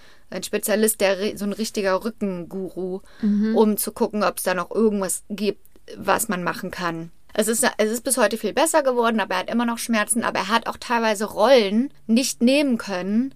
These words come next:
Speaker 1: weil dann sein Rücken so abgefuckt ist. Zum Beispiel der Film The Man from Uncle, Codename, Code, Codename Uncle heißt der, glaub ich, auf Deutsch.
Speaker 2: Okay.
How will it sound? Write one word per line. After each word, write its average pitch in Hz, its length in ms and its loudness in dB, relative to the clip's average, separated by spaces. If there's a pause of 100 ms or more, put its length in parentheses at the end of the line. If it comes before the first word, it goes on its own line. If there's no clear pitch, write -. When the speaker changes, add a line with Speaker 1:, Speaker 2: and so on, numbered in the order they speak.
Speaker 1:
weil 208 300 4
dann 220 260 -2
sein 208 200 2
Rücken 277 300 0
so 220 80 0
abgefuckt - 600 -6
ist. - 380 -2
Zum 220 160 -2
Beispiel 220 800 2 (180)
der 208 240 2
Film 240 580 6
The 220 120 -2
Man 214 500 2
from 220 300 2 (120)
Uncle, 226 640 0 (240)
Codename, 233 720 4 (120)
Code, 262 320 4 (280)
Codename 247 640 2
Uncle 202 360 -2
heißt 175 220 -8
der, 170 80 -6
glaub 175 180 -8
ich, 170 160 -10
auf - 120 -14
Deutsch. 180 560 -10
Speaker 2:
Okay. 233 260 -8